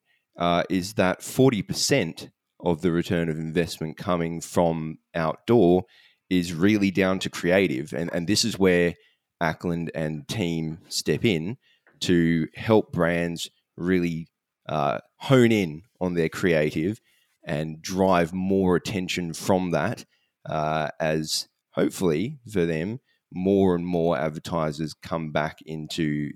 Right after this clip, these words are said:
the outdoor space. Now, one of the stats that's been thrown around, uh, recently from T-, P W C, uh, from the Media Outlook, i-, is that by twenty twenty-five, the outdoor, uh, share of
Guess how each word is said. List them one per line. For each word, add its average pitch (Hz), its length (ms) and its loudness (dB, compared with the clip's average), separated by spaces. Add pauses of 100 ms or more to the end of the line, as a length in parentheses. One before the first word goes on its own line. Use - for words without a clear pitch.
the 82 200 -6
outdoor 80 460 -6
space. - 520 -4
Now, 78 160 -6 (460)
one 90 180 -2
of 78 80 -8
the 78 60 -10
stats - 600 -2
that's - 420 -6
been 80 240 -6
thrown 80 260 -4
around, 80 520 -4
uh, 80 200 -2
recently 82 480 -2
from 80 220 -10
T-, - 300 -8
P 101 140 2
W 85 300 2
C, 131 480 2 (480)
uh, 80 180 -6
from 85 300 -4
the 80 300 0
Media 87 460 0
Outlook, 101 460 0
i-, 85 160 0
is 82 160 -8
that - 220 -2
by 76 120 0
twenty 80 300 -6
twenty-five, 82 840 -4
the 78 280 -4
outdoor, 80 640 -4 (440)
uh, 80 220 -2
share 90 720 4
of 78 320 0